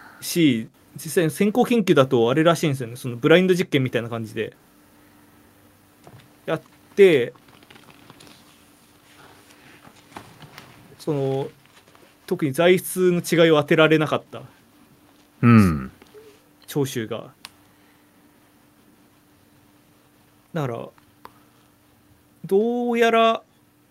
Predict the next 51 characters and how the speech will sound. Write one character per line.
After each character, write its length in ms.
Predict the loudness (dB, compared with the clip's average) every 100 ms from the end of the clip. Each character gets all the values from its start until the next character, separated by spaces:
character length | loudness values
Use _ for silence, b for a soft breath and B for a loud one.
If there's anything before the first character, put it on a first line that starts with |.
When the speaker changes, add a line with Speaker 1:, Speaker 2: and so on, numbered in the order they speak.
| _ _ _ _ _ _ _ -14
Speaker 1:
そ 140 | -10
の 80 | -10
材 320 | -4 -2 -2
質 200 | -6 -6
に 60 | -4
よ 100 | -6
っ 20 |
て 180 | -4 -4
音 220 | -2 -4
の 100 | -6
違 220 | -4 -2
い 40 |
な 120 | -2 -2
さ 120 | -2
そ 260 | 2 0
う 20 | 0
な 120 | -2
の 140 | -2
に、 420 | -4 -6 -6 -10 -18 _ _ _ _
ま 320 | -10 -8 -8
あ、 40 | -12 _ _ _ _
演 200 | -2 0
奏 180 | 2 2
者 140 | 4
は 320 | 4 4 2 -4 -18
違 180 | -8 0 2
う 80 |
っ 40 | 0
て 140 | -4
言 80 | -12
っ 20 | -10
て 160 | -10
る。 180 | -10 -12 _ _ _ _ _ -16
Speaker 2:
は 240 | -2 -2
い。 220 | -2 -10
Speaker 1:
っ 40 | -18 _ _ _ _ _ _ _ _ _
て 100 | -14
い 20 |
う 40 | -10
結 240 | -10 -10 _
構 180 | -12 -12
不 140 | -10 -8
思 60 | -4
議 80 |
な 100 | -4
状 140 | -2 -6
況 220 | -4 -6
ら 100 | -8
し 120 | -10
く 100 | -18
て。 140 | -18